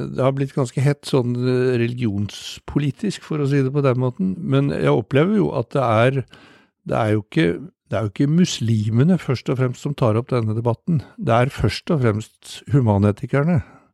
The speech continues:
Eh, og derfor er det så godt å høre på, på Unni Helland her. Eh, som også gir det en ramme som jeg tenker er veldig god, altså ved å si at dette er undervisning, dette er kunnskapsformidling. Eh, å være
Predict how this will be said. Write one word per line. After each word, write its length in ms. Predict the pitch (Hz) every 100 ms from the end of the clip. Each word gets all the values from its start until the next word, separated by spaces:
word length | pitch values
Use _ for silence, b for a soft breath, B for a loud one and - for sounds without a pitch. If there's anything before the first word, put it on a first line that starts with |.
| b b b -
Eh, 440 | 135 127 117 117 127
og 180 | 135 120
derfor 360 | 110 - 151
er 160 | 135 117
det 100 | 120
så 520 | - 131 127 127 127
godt 300 | 117 113 -
å 100 | 135
høre 260 | 127 117 101
på, 380 | - 120 117 117 -
på 160 | - 127 147
Unni 240 | 107 117
Helland 400 | 123 107 101 98
her. 220 | 143 170 - B B B B B -
Eh, 380 | 127 127 123 113 - 175 - 202 220 - - -
som 240 | - 165
også 300 | 151 117 - 160
gir 380 | 123 107 110 120
det 80 |
en 240 | 143 139 151 165
ramme 400 | 185 113 165 254 -
som 220 | - 147
jeg 100 | 160
tenker 380 | 190 156 - 170
er 240 | 110 123 151
veldig 560 | 170 160 143 135 110 156
god, 160 | 190 226 156
altså 160 | 139
ved 140 | 147 160
å 20 |
si 160 | -
at 160 | 135 147
dette 220 | 139 -
er 180 | 123 123
undervisning, 540 | 127 156 120 - 240 - -
dette 160 | 143 -
er 160 | 175
kunnskapsformidling. 840 | - 175 - 113 - 127 147 214 226 _ B B B B B B 170
Eh, 140 | 160
å 140 | 160 139
være 220 | 147